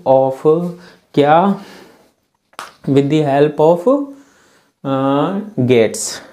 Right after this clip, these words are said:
ठीक है, तर्क के द्वारा। तो आया हुआ क्वेश्चन है इसलिए मैंने करा दिया, बाकी आप थोड़ा बहुत, अ, प्रैक्टिस करना। एक आध क्वेश्चन मैंने कॉन्सेप्ट सारे आपको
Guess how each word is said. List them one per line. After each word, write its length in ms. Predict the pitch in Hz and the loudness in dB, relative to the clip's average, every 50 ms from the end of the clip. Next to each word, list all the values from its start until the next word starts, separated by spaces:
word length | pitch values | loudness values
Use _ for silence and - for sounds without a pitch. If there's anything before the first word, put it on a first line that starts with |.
| - _ _ _ _ _ - | -20 _ _ _ _ _ -4
ठीक 160 | 156 156 151 | -4 0 0
है, 120 | 233 214 | 0 0
तर्क 400 | - - - 123 120 117 113 - - | 0 -2 -2 0 0 0 0 -4 -4
के 80 | 110 113 | -6 -6
द्वारा। 420 | 113 113 113 - - - - - _ _ _ _ _ _ - - - _ _ _ - | -6 -6 -10 -10 -12 -14 -18 -20 _ _ _ _ _ _ -20 -20 -20 _ _ _ -4
तो 160 | 139 - - | -2 -2 -2
आया 180 | 135 127 131 147 | -2 2 4 4
हुआ 320 | 156 160 156 156 170 175 | 4 4 2 0 0 -2
क्वेश्चन 460 | 170 170 156 143 143 - - 170 175 | -2 -2 -4 -6 -6 -4 -4 -4 -2
है 140 | 190 226 190 | -2 -2 -4
इसलिए 260 | 131 - - 135 139 | -4 -2 0 0 2
मैंने 340 | 143 139 135 143 180 240 - - - | 2 2 0 -2 -4 -6 -8 -10 -4
करा 240 | - 120 117 117 113 | -2 0 2 2 0
दिया, 220 | 113 120 123 120 | 0 0 0 0
बाकी 360 | 117 123 120 117 - - 139 | 2 2 0 0 2 2 2
आप 200 | 143 139 - - - | 2 2 0 0 -2
थोड़ा 180 | 127 123 131 135 | 0 2 2 2
बहुत, 300 | 135 143 143 143 143 - | 2 2 0 0 -2 -6
अ, 40 | - - - - - - _ _ - 127 | -14 -20 -20 -20 -20 -20 _ _ -6 -2
प्रैक्टिस 720 | 123 123 127 123 - - 131 127 - - 151 151 147 - | 0 0 0 0 0 -2 -2 -2 -2 -4 -4 -4 -4 -4
करना। 400 | - - 143 143 151 165 185 196 196 - - - - | -2 -2 -2 -2 0 -2 -4 -4 -6 -10 -16 -6 -4
एक 220 | 135 127 127 131 135 | -2 -2 0 2 0
आध 140 | 135 131 135 - | 0 0 -2 -6
क्वेश्चन 420 | - 131 127 - - 151 156 165 170 - - _ _ _ - _ _ _ _ - | -12 -12 -12 -8 -8 -6 -6 -6 -8 -12 -18 _ _ _ -20 _ _ _ _ -8
मैंने 260 | 120 120 123 131 139 | -4 -4 -2 -2 -2
कॉन्सेप्ट 580 | 135 - 131 131 131 131 - - 139 135 - - | -2 -2 -2 -2 -2 -4 0 0 0 0 0 -6
सारे 300 | - - 127 123 - 123 | -4 -4 -4 0 2 2
आपको 400 | 127 127 - - - 160 196 | 2 2 2 0 -2 -4 -4